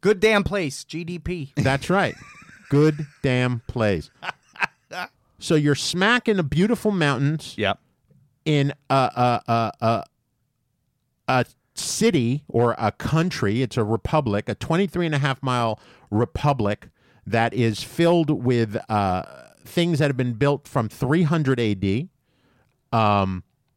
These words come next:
Speaker 2: they've got money. They've got internet access. You're a twenty-three mile drive from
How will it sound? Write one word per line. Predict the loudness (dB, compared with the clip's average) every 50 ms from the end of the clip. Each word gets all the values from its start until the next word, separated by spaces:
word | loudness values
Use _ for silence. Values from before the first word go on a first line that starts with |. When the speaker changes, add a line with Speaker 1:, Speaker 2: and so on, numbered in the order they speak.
| _ _ _ _ _ _ _ _ -4
Speaker 2:
they've | -2 -2 -2 -2
got | -2 -2 -2 -2 -2
money. | -2 0 2 2 2 2 0 -2 -4 -4 -6 -2 -2
They've | -2 0 0
got | 0 0 0 -2 -2 _
internet | -2 -2 0 0 0 0 2 2
access. | 2 0 -2 -2 -2 -2 -2 -2 -4 -10 -20 -20 -16 -6
You're | -2 0 2 2 2 0 0 0
a | -2 -2
twenty-three | -2 -4 -2 0 0 2 2 2 2 2 2 2 2
mile | 2 2 2 2 2 2 0 0
drive | 0 0 2 2 4 2 2 0 0
from | -2 -4 -4 -4